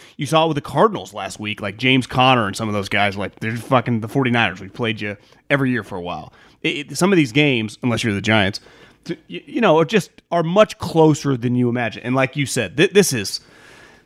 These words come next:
you know, the closest thing we have to an Ohio State, Michigan, Auburn, Al-, you know, 'cause the two coaches have been there so long. The rivalry is such a physical game.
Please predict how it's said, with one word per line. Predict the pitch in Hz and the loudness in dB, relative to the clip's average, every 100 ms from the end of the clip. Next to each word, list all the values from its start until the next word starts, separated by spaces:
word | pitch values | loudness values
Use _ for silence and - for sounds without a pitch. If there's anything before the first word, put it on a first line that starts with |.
| _ _ | _ _
you | 262 | -4
know, | 117 60 160 | -4 -6 -10
the | 156 | -2
closest | 175 156 143 - | 4 4 4 -4
thing | 139 117 | -2 -2
we | 110 | -2
have | 113 117 110 101 | 0 2 0 -2
to | 120 107 | -6 -4
an | 104 | -2
Ohio | 98 98 110 98 | -2 2 2 2
State, | - 95 | 0 0
Michigan, | 98 107 - 98 98 | 2 0 0 -2 0
Auburn, | 101 101 101 | 2 2 2
Al-, | 98 95 - | 2 2 -2
you | 175 123 | 0 0
know, | 107 | 0
'cause | 113 151 | 0 0
the | 120 | 2
two | 156 147 | 0 2
coaches | 143 127 120 | 4 2 -2
have | 110 | -6
been | 107 107 | -2 0
there | 104 | -2
so | - 107 | 0 0
long. | 101 98 95 | 2 -2 -2
The | 104 | -2
rivalry | 110 113 101 101 101 | 2 4 2 2 2
is | 95 | 2
such | 123 101 | 0 -2
a | |
physical | - 113 95 101 | -2 -2 0 -4
game. | 98 98 95 92 87 | -2 2 2 0 -2